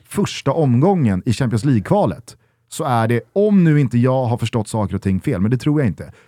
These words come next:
Vinner du första omgången i Champions League-kvalet, som ofta är mot väldigt, väldigt beskedligt motstånd, så är du garanterad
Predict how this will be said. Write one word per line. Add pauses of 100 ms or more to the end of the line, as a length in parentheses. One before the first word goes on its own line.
(120)
Vinner
du
första
omgången
i
Champions
League-kvalet, (280)
som
ofta
är
mot
väldigt,
väldigt
beskedligt
motstånd, (360)
så
är
du
garanterad